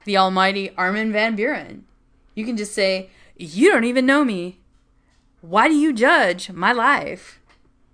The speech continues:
And then you walk away, because you shouldn't give them a choice.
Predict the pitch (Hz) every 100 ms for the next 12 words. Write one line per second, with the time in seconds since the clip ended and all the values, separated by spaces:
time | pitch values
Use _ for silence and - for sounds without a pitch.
0 | _ 202 214 208 202 180 175 208 202 185
1 | 196 233 - - _ _ _ _ _ 196
2 | 202 196 175 170 - - _ _ _ _
3 | _ - 202 233 262 233 247 208 302 240
4 | - 185 185 185 -